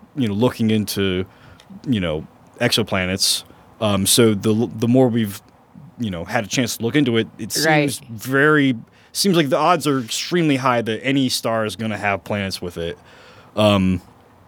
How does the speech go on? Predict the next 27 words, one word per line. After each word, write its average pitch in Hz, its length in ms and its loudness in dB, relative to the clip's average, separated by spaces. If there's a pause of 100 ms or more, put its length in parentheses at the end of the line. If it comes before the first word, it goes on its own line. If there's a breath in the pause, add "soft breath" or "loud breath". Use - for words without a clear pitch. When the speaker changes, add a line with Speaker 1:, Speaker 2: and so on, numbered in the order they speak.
(420)
Speaker 1:
whoops, - 640 -2
and 127 320 2 (540 soft breath)
from 170 320 2
there, 135 480 2 (400)
uh, 107 420 0 (480)
we've 127 380 0
already 147 260 4
been 135 200 4
able 127 200 2
to - 160 -8
sort 120 240 0
of 113 100 -2
suss - 300 0
out 107 320 0
that, 98 340 -2
um, 85 440 -6 (800 soft breath)
there's 127 240 2
about 120 360 0
a 107 60 -8
twenty-four 147 1300 0
percent 123 640 0 (340)
chance - 800 0
that 104 320 0 (400)
you'll 113 220 -2
have 113 380 -2
the 107 80 -6
right, 113 440 0